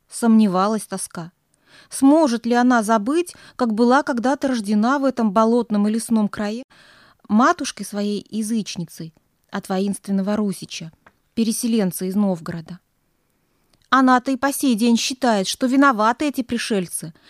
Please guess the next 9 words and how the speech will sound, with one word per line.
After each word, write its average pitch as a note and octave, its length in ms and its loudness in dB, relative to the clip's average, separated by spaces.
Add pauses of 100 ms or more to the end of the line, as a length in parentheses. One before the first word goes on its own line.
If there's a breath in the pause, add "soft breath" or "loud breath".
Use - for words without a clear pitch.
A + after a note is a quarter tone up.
(120 loud breath)
в - 140 -18
том, B3+ 160 4
что - 240 -4
мать G#3+ 340 2
ее C4 160 -2
родная G#3 460 2
бросила G3+ 440 -2
во F#3+ 120 -2
младенчестве, F#3+ 800 -2